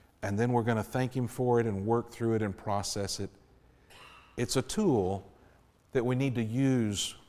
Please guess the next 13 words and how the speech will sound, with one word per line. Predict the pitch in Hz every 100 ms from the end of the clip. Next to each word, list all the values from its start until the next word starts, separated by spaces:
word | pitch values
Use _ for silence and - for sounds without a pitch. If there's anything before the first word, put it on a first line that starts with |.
| _ -
correctly. | 127 117 104 - 71 - - - _ _ _ _ _ _ - _ _ _ _ _ _
So | - 165 175
in | 180
the |
disciples' | 135 151 208 185 175 151
toolkit, | - 190 175 170 151
we | 151
have | 139 127
prayer, | - 170 170 180 175 - - - - - -
we | 151
have | 147
the | 120
Bible, | 143 143 143 151